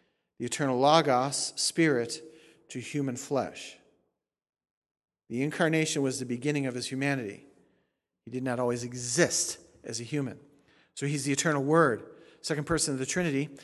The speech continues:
Now he had certain theophanies or appearances in human form in the Old Testament, but the point here is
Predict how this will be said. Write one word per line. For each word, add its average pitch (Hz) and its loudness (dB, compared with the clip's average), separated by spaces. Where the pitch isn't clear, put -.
Now 165 4
he 165 4
had 165 4
certain 175 0
theophanies 160 0
or 131 -2
appearances 165 -4
in 135 -4
human 131 -6
form 123 -4
in 120 -4
the 117 -4
Old 117 -4
Testament, 117 -4
but - -20
the - -20
point 143 0
here 143 2
is 110 -2